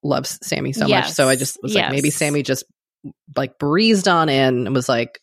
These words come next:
Speaker 1: "I've got the thing that dogs want." Some
Speaker 2: I
Speaker 1: people
Speaker 2: mean,
Speaker 1: have the
Speaker 2: that
Speaker 1: thing
Speaker 2: is
Speaker 1: that dogs
Speaker 2: also
Speaker 1: want. I'm
Speaker 2: possible,
Speaker 1: not
Speaker 2: but
Speaker 1: that
Speaker 2: Sammy had to do the
Speaker 1: <laughs>
Speaker 2: cheese. Just
Speaker 1: They
Speaker 2: wanna be
Speaker 1: also had
Speaker 2: clear.
Speaker 1: cheese. <laughs> Okay, okay,
Speaker 2: Sammy
Speaker 1: okay.
Speaker 2: also had cheese.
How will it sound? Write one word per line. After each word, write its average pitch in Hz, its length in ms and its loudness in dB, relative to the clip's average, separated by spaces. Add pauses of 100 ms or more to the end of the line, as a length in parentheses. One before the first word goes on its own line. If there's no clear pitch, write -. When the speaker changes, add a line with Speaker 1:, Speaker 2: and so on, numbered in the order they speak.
Speaker 1:
"I've 131 120 -6
got 135 220 -4
the 131 120 -4 (100)
thing 143 260 -2
that 139 120 -2
dogs 127 340 0
want." 120 420 -4 (1900)
Some 233 120 2
Speaker 2:
I - 20 2
Speaker 1:
people 277 180 2
Speaker 2:
mean, 214 40 0
Speaker 1:
have 208 140 0
the 190 80 2
Speaker 2:
that 214 80 4
Speaker 1:
thing 247 80 4
Speaker 2:
is - 40 4
Speaker 1:
that - 100 4
dogs 208 220 2
Speaker 2:
also 190 80 2
Speaker 1:
want. - 100 0
I'm - 60 2
Speaker 2:
possible, 285 400 4
Speaker 1:
not 330 80 6
Speaker 2:
but 262 120 0
Speaker 1:
that - 80 -8
Speaker 2:
Sammy 214 260 0
had 202 240 -2
to 214 80 -6
do 175 160 2
the - 80 -2
Speaker 1:
<laughs> - 20 -12
Speaker 2:
cheese. - 480 -12 (440)
Just 226 160 -12
Speaker 1:
They 240 80 0
Speaker 2:
wanna 196 140 4
be 175 100 2
Speaker 1:
also - 120 -4
had - 200 0
Speaker 2:
clear. 69 220 -2 (160)
Speaker 1:
cheese. - 400 -6
<laughs> - 160 -12
Okay, 180 200 2
okay, - 100 -4
Speaker 2:
Sammy 208 180 0
Speaker 1:
okay. 202 40 -2
Speaker 2:
also 185 320 0
had 180 160 -4
cheese. - 560 -8